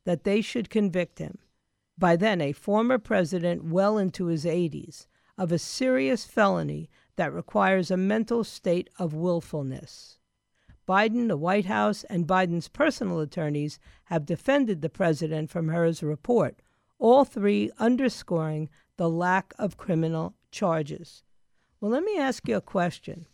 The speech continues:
Criminal charges or not, the report paints a very bleak picture of the ability of a man who right now is the leader of the free world.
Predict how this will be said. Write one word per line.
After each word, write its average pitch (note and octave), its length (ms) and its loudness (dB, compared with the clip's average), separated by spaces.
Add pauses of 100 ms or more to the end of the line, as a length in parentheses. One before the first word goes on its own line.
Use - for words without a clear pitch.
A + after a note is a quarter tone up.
(460)
Criminal E4 360 0
charges A3 640 0
or F3 140 4
not, F#3 360 2 (840)
the A#3 160 4
report D#4 600 0
paints B3+ 340 0
a A3 80 2
very C4 340 2
bleak G#3+ 560 -2
picture - 540 -2 (520)
of G3+ 220 2
the G#3+ 140 4
ability G#3 720 2 (280)
of G3+ 140 4
a G#3 80 4
man B3+ 400 4
who F#3+ 180 2
right G#3 380 2
now E3+ 460 -2 (260)
is G3+ 160 2
the G#3 180 2
leader A#3 440 4
of F#3 220 -4
the E3 120 0
free G#3+ 420 -2
world. F3+ 460 -2